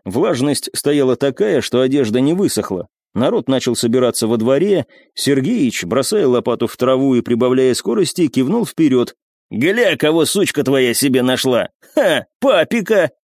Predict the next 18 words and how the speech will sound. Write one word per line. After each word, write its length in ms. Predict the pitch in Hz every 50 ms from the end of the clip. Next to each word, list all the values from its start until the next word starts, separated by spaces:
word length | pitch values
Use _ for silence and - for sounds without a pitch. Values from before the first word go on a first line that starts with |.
| _ _ -
Ща 260 | - - 151 196 202
его 260 | 202 202 190 190 196
тёлка 460 | 180 - 208 226 202 160 139 - 151 143
выбритая 560 | 143 156 135 135 143 127 - 143 139 139 135
вылезет, 540 | 143 233 285 226 165 127 113 123 - - - -
вот 280 | 113 160 247 302 220
цирк 280 | - - 302 294 269 233
будет!» 480 | 220 226 269 269 254 254 302 302 - - _ _ _ _ _ _ _ _ _ -
Только 340 | 170 - - 139 117 123
он 220 | 127 123 120 117 110
проговорил, 800 | 123 107 127 127 127 131 131 143 156 208 247 254 240 202 139 - - _ _ _
как 240 | - 214 226 - -
по 100 | 196 165
ступеням 600 | - - 160 123 - 190 247 220 214 208 170 -
к 80 | -
любимому 640 | 143 151 151 123 110 143 226 240 233 226 220 220 208
слетела 520 | - - 120 127 131 117 196 247 202 143
Виктория, 720 | 113 104 127 110 - - 180 240 240 214 202 202 196 165 -